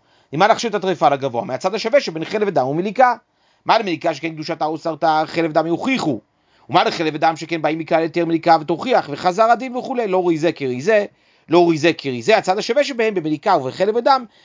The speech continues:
שהם אסורים לאדיוט, ומותרים לגבוה. גם אני אביא טריפה, שגם בה נהיה ינהג דין הזה, שלמרות שהיא, אף על פי שאסורה לאדיוט, תהיה מותרת לגבוה. אבל הגמרא דוחה גם את זה, גם את הצד השווה שבהן.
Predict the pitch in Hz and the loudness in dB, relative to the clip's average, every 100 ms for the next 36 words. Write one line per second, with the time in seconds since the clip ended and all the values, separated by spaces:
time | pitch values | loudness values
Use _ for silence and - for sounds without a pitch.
0 | _ - 202 214 - 190 214 202 180 135 | _ 0 4 4 2 0 2 4 4 2
1 | 117 123 160 156 185 170 147 113 117 165 | -4 -4 -4 -2 -2 0 -2 -2 -2 0
2 | 233 240 220 208 208 - 285 247 247 _ | 2 2 0 -4 -2 2 2 2 -2 _
3 | _ - 160 165 175 247 202 190 180 170 | _ -6 2 4 6 4 2 0 -2 -4
4 | 151 139 143 143 151 143 143 190 - 165 | -4 -4 -6 -4 -4 -6 -4 -4 0 0
5 | 156 160 180 190 170 156 190 226 294 196 | 2 0 -2 -4 -4 -2 0 2 0 0
6 | 196 208 226 233 151 147 156 175 160 _ | -2 -2 -2 -2 0 -2 2 2 2 _
7 | _ _ _ _ _ - 127 139 135 147 | _ _ _ _ _ -4 -2 0 2 4
8 | 202 196 170 143 131 180 165 151 147 120 | 6 4 4 0 0 0 2 -2 -4 -4
9 | 131 127 147 143 156 135 139 117 110 107 | -4 -2 -4 -4 -4 -4 -6 -8 -8 -6
10 | 107 107 | -4 -4